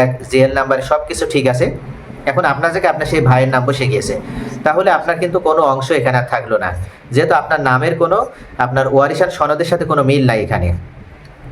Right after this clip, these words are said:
আপনাকে কি করতে হবে? এই ভুলটা সমাধানের জন্য এসএলআর মহোদয়ের কাছে গেলে উনি সমাধান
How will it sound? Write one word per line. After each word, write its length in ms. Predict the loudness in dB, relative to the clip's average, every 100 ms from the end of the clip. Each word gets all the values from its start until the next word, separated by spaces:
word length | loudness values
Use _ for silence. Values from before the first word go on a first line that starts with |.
| -16 -12 -6
আপনাকে 300 | -4 -2 -4
কি 80 | -2
করতে 220 | 2 4 4
হবে? 140 | 4 0 -4 -14 -8
এই 140 | 2 2
ভুলটা 260 | 4 2 2 2
সমাধানের 360 | 0 2 0 0
জন্য 120 | 2
এসএলআর 380 | 2 4 2 2
মহোদয়ের 300 | 2 2 2
কাছে 160 | 0 -2 -2
গেলে 140 | 2 2
উনি 100 | 2
সমাধান 340 | 2 2 2